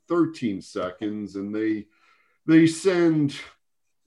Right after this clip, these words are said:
the Penguins into the offseason, and now we just wait to see what the Islanders' schedule is for the second round against the Boston Bruins to determine the champion of the East Division. Hi, I'm your host,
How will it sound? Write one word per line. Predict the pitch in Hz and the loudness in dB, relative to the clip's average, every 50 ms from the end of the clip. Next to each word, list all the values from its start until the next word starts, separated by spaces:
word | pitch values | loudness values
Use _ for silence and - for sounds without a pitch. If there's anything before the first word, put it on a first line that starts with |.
| _ _ _ | _ _ _
the | - 135 - | -2 -2 -2
Penguins | - - - 175 185 196 196 202 208 202 196 196 196 185 165 143 - - | -2 -8 -8 -8 -6 -4 -4 -2 0 0 0 -2 -2 -2 -4 -4 -6 -8
into | - 175 190 208 196 160 - 175 | -4 -4 -2 -2 -4 -4 -2 2
the | 165 165 | 4 4
offseason, | 165 160 160 165 160 - - - - 190 202 220 202 214 226 233 233 214 190 156 | 4 4 2 -2 -4 -6 -8 -12 -10 -10 -8 -8 -6 -4 -2 -2 -2 -2 -2 -2
and | 143 143 143 143 | 0 0 0 0
now | 151 160 170 170 | 0 0 0 2
we | 165 160 160 147 | 2 2 2 0
just | 127 151 165 160 156 - - | 0 0 0 -2 -2 -4 -6
wait | 127 139 160 180 180 - - - | -2 0 0 0 0 -6 -10 -6
to | 165 156 | -6 -6
see | 160 - - 170 175 175 | -6 -4 -4 -4 -4 -2
what | 165 165 165 165 | -4 -4 -4 -2
the | 165 151 147 | -2 -2 -2
Islanders' | 151 151 156 160 160 160 156 156 151 147 143 | -2 0 2 2 2 2 2 2 2 0 0
schedule | - - - - 185 190 180 147 156 156 151 147 143 | -4 -12 0 2 4 4 4 4 4 4 4 6 6
is | 139 139 143 139 123 117 - - - - _ _ _ _ _ _ | 8 8 6 6 4 0 -2 -8 -18 -20 _ _ _ _ _ _
for | - 160 165 170 165 165 | 8 10 10 10 10 8
the | 147 147 | 6 4
second | 143 - 165 151 143 139 143 139 | 2 4 2 2 4 4 4 4
round | 135 135 135 135 135 131 | 4 4 4 4 2 2
against | 127 117 123 135 131 120 - | 2 2 2 2 2 0 0
the | - 123 | -2 0
Boston | 104 131 131 135 127 - - 127 131 127 | 2 2 2 2 0 -2 -2 -4 -2 2
Bruins | 160 190 208 208 208 202 190 175 - | 4 6 6 6 6 4 2 -2 -4
to | - 160 143 | -2 -2 -2
determine | 120 131 120 113 - 120 147 190 214 214 180 156 147 147 143 | -2 -2 -4 -6 -4 -2 0 0 2 4 4 4 4 4 2
the | 139 131 123 120 | 2 2 0 0
champion | 123 - - - 180 190 185 160 - 131 117 113 113 117 | -4 -6 -6 -2 0 0 0 0 2 2 2 4 4 2
of | 117 - 123 107 - | 2 0 -4 -2 -2
the | 120 123 123 147 147 | -2 -2 -2 -2 -4
East | 135 - - - _ | -4 -4 -6 -14 _
Division. | - 120 107 107 107 104 98 - 95 87 87 | -2 -2 2 4 2 2 2 0 -6 -6 -4
Hi, | 98 120 127 127 | -2 0 2 2
I'm | 127 123 127 131 | 4 4 4 4
your | 131 120 | 2 2
host, | 98 117 143 147 135 - - - | 2 4 4 4 4 2 -2 -12